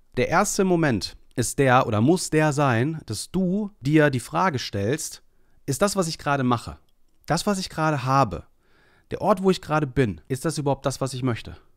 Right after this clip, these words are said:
Wenn diese Frage nicht kommt, wird's nichts mit der Selbstständigkeit. Denn alle drei Dinge muss man hinterfragen. Das, was du aktuell machst,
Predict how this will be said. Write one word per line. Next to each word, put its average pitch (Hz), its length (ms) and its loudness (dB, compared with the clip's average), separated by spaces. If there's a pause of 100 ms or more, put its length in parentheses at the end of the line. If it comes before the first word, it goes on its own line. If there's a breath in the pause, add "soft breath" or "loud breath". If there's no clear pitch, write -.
(160)
Wenn 127 120 0
diese 196 160 -2
Frage 180 320 2
nicht 180 160 0
kommt, 117 320 -2 (160)
wird's - 240 -4
nichts 110 160 -4
mit 104 100 -4
der 95 80 -4
Selbstständigkeit. - 760 -12 (120)
Denn 117 120 -4
alle 180 180 2
drei 160 160 4
Dinge 165 200 4
muss 160 200 0
man 147 80 2
hinterfragen. 147 560 2 (420 soft breath)
Das, 135 180 0
was 170 140 -2
du 147 80 -2
aktuell 139 300 0
machst, - 480 0